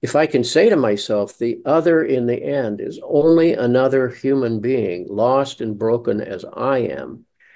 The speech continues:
then I realize we can still be very caring toward each other. We can be enriching in each other's lives. We can share the journey. And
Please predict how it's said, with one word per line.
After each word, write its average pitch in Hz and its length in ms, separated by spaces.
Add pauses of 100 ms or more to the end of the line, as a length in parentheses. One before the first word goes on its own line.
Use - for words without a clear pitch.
(280)
then 143 260
I 131 140
realize 107 760
we 123 120
can 123 200
still 202 440
be 123 220
very 143 380
caring 156 560
toward 107 300
each - 220
other. 87 300
We 107 160
can 120 220
be 123 360 (400)
enriching 135 680
in 117 120
each 120 240
other's 120 320
lives. 127 520
We 117 100
can 113 200
share 131 320
the 127 120
journey. 123 340
And 123 240